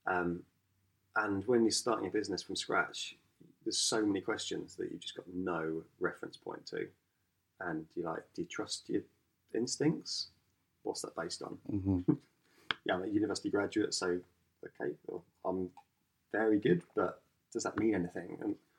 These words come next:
Speaker 1: when we're trying to decide, should we do this strategy? Should, what should we do here? How many of those books should we order? You know, like, it was just weird decisions that
Speaker 2: <clears throat> Yeah.
Speaker 1: you normally, like,
Speaker 2: Yeah.
Speaker 1: now I'm like, "Yeah,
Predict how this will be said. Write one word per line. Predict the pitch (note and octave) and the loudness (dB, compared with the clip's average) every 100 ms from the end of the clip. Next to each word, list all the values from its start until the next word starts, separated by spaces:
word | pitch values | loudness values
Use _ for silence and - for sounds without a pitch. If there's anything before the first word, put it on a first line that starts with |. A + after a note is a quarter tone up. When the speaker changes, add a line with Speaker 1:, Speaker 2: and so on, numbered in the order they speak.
| _ | _
Speaker 1:
when | A2 | 0
we're | G#2 | 2
trying | G#2 F#2 | 0 0
to | |
decide, | G2 G#2 F#2+ F2+ | 0 2 0 0
should | - A#2 | 2 4
we | F#2+ | 4
do | F#2 | 4
this | F2+ | 2
strategy? | - G#2 G#2 G#2 G2 | 0 -4 -2 -2 -2
Should, | - - | -4 -4
what | - - | -4 -6
should | - F2+ | -8 -6
we | |
do | E2+ D#2+ | -4 2
here? | A2+ G#2 G2+ G2+ _ _ _ | 4 4 0 -6 _ _ _
How | F#2 | -2
many | F#2 A#2 | 4 6
of | G#2+ | 6
those | G#2+ A2 - - _ _ _ - | 8 6 6 -6 _ _ _ 4
books | C#3 - | 4 2
should | C3+ | 8
we | B2 | 12
order? | A#2+ A#2+ A#2+ | 12 10 10
You | A2+ | 8
know, | G#2+ | 6
like, | A2+ | 2
it | - - _ - | -2 -14 _ -2
was | E3 | 0
just | - D3 - _ _ _ | 0 -6 -16 _ _ _
weird | B2+ E3 D3+ C#3+ | 10 12 12 12
decisions | - C#3 A#2 - - F2 - - _ _ _ _ _ | 6 6 4 0 -4 -6 -6 -8 _ _ _ _ _
that | G#2+ F#2+ - - | 2 4 2 0
Speaker 2:
<clears throat> | A2 - - - | 0 -2 0 4
Yeah. | F#2+ - | 4 4
Speaker 1:
you | A#2 | 8
normally, | C3 A2+ G#2 | 10 10 8
like, | G2+ | 10
Speaker 2:
Yeah. | |
Speaker 1:
now | D3 F2+ F#2+ | 10 8 4
I'm | G#2 G2+ | 4 4
like, | F#2 F2 - _ - - | 4 0 -4 _ 0 4
"Yeah, | G2 | 2